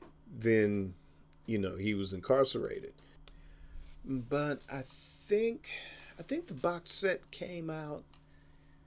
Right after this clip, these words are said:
right about the same time he was released. I can't remember. Or within a year he was released.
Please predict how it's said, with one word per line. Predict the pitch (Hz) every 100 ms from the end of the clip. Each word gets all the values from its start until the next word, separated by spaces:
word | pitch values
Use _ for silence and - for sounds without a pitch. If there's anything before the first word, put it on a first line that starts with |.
| - -
right | - 127 151 196
about | 202 202
the | 196
same | 175 - 196 196
time | 196 190 175
he | 190
was | 196 170
released. | 175 170 175 185 180 - - - - -
I |
can't | 151 - 147
remember. | - 143 139 135 135 131 - - - - - - -
Or | 131 127 - - - - - -
within | 139 143 151
a | 131
year | 110 117 143 147 151 147 135 - - - - -
he | - 135
was | 123
released. | 127 131 135 139 139 -